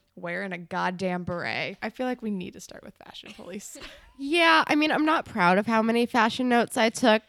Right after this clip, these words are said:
Speaker 3: during this, like, very serious episode, but there was just so much. Um, for starters, Rick's goddamn beret,
Speaker 2: <laughs>
Speaker 3: which Jimmy calls a chapeau, which delighted me. Um,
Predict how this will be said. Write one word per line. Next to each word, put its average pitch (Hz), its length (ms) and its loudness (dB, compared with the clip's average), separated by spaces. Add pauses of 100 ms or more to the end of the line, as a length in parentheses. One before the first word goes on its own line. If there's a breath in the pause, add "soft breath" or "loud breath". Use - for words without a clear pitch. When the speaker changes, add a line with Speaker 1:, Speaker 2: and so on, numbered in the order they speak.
(120)
Speaker 3:
during 196 420 4
this, 185 240 0
like, 185 140 2
very 151 400 0
serious 156 520 0
episode, 160 540 0
but 165 140 -2
there 160 120 0
was 165 160 -2
just - 440 -8
so 180 340 0
much. 156 540 -4 (440 loud breath)
Um, 156 300 2
for 170 160 -6
starters, 151 600 0 (320)
Rick's 123 300 -10 (100)
goddamn 135 420 -4
beret, 156 480 2
Speaker 2:
<laughs> - 40 -10
Speaker 3:
which 180 360 2 (120)
Jimmy 147 280 -4
calls 190 240 -2
a 233 60 -4
chapeau, 170 640 -2
which 156 300 -6 (200)
delighted 104 440 -6
me. 143 260 -6 (380 loud breath)
Um, 180 400 8